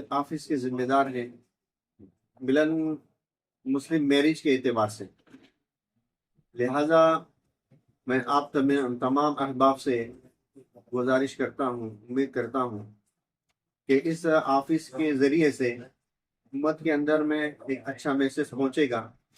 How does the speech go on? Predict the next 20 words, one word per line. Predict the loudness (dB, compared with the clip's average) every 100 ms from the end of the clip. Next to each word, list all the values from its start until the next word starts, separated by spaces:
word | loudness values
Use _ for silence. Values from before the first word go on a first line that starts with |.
| _ _ _ -2
और | 2 2
इस, | 0 -6
अ, | -10 -18 -18 -10 -6 -4 0 0 -2
इस | -4 -8 -4
ऑफिस | -2 -2 -4 -2
के | -2
अंदर | 0 0 0
में | -2 -10 -16 _ _ -20 _ _ _ _ _ _ _ _ _
जितनी | -4 2 4 4
भी | 2
चीज़ें | -2 2 4 2 -6 _ _ _
जैसा | -4 -2 0
कि | 2 2 0 -4 -10 -20 -20 -18 -18 -6
शादी | -2 -2 0
ब्याह | -2 0 -2
के | -4
ताल्लुक | 0 0 0 -4
से | -4 -2 -4 -8 _ _ _ _ -6
या | 0 2 4
और | 6 6